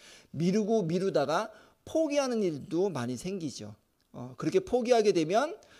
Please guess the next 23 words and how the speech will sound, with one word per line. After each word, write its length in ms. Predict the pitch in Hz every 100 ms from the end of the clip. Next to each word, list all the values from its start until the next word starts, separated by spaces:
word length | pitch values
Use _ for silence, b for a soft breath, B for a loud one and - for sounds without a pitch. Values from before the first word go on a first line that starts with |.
| b b
그 280 | 180 214
일을 260 | 196 202 208
도전해서 880 | - 160 196 196 170 151 151 165 135
내가 200 | 135 160
경험할 480 | 170 156 170 185 180
수 160 | 175 170
있는 640 | 165 180 175 156 165 120 - b b
그런 280 | - 170 170
즐거움이나 880 | - 165 185 196 190 180 180 185 190
성취감, 880 | - 277 254 - 214 156 131 113 -
이런 260 | 160 208 202
것들은 560 | 156 - 175 190 123 - b b b -
절대 720 | 165 202 - 226 240 247 - -
얻을 220 | 135 143
수가 480 | 143 - 147 151 175 -
없게 320 | 143 - 170
될 140 | 143
겁니다. 440 | 123 123 117 117 117
그리고 480 | 170 170 175 196 B B B B -
비슷한 440 | 170 185 - 202
상황이 360 | 196 208 202 180
왔었을 460 | 131 - 147 139
때 420 | 123 180 262 -